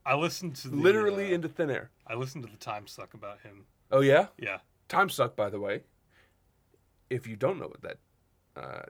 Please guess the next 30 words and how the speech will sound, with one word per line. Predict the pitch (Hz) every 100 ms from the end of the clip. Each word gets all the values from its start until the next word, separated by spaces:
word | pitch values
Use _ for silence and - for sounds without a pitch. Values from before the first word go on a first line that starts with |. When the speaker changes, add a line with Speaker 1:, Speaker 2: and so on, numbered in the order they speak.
| -
Speaker 2:
podcast | 110 104 113 101 -
is, | 104 117
is | - -
hosted | 113 -
by | 107 107
a | 104
comedian | - 120 151 156
named | 139 135
Dan | 123 120 127 151 -
Cummins. | 127 101 110 131 - _ _ _ - _ _ -
And | 110 113 107 110 107
Speaker 1:
Fantastic. | 117 98 - 101
Speaker 2:
he | 139 156 127 139 160 _ _ _ _
takes | 131 127 - -
about, | 117 110 107 _ _ _ _ _
he, | 135 139 139 - _ _ _ _ -
well, | 127 110
first | - 175 185
of | 151
all, | 135 117
he | 120
dive-, | 113 120 127 117 -
he | 123 107 _ _ _ _ _ _ _ _ - _ -
dives | 151 156 160
into | 160 165 131
studying | 117 - 135 110 104 104 95 _ _ _ -
a |
topic. | - 113 95 - -
He | 117
goes | 120 113 98 -